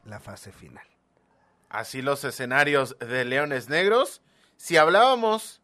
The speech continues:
Speaker 2: semanas anteriores de, de cómo te costaban ciertos resultados, ¿cómo le cuesta a Leones Negros el partido que pierde en la mesa Cimarrones? Porque ese resultado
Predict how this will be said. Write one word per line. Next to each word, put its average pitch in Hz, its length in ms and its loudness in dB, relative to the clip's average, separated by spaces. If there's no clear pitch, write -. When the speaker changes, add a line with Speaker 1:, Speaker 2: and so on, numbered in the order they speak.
Speaker 2:
semanas 131 520 -10
anteriores 127 520 -6
de, 117 300 -8
de 101 200 -18
cómo 123 460 -4
te 107 100 -12
costaban 127 520 -6
ciertos 135 440 -6
resultados, 120 800 -8
¿cómo 156 300 -6
le 156 160 -6
cuesta 143 420 -8
a 156 40 -6
Leones 135 360 -10
Negros 147 440 -12
el 107 140 -16
partido 123 480 -10
que 117 100 -14
pierde 113 340 -8
en 131 60 -10
la 110 100 -8
mesa 110 340 -14
Cimarrones? 110 600 -12
Porque 120 520 -4
ese 165 180 -4
resultado 160 580 -4